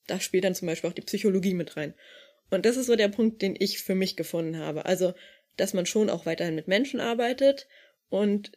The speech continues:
dass diese ganze Schnittstelle Mensch, Computer, Computer, Mensch sinnvoll aufbauen kann, dass der Mensch zufrieden ist, dass der Computer funktioniert und dass das einfach läuft.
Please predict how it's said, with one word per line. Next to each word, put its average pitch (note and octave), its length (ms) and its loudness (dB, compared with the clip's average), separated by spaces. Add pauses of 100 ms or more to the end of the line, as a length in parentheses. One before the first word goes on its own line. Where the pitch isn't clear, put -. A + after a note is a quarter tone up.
(140)
dass - 420 0 (640)
diese F#3 180 2
ganze F3 260 -2
Schnittstelle B3 840 2 (180)
Mensch, A3 520 0
Computer, A#3 760 -2
Computer, G#3 520 0
Mensch G#3+ 500 2 (260)
sinnvoll G#3+ 600 4
aufbauen F#3+ 520 0
kann, F#3 300 -4
dass F3 140 -6
der - 120 -6
Mensch A3 280 0
zufrieden G#3+ 420 0
ist, - 340 -2
dass F3+ 120 -8
der - 100 -8
Computer G#3 380 -2
funktioniert F#3+ 680 -4
und E3+ 220 -6 (300)
dass F#3 160 -10
das E3+ 120 -8
einfach - 260 -8
läuft. - 380 -6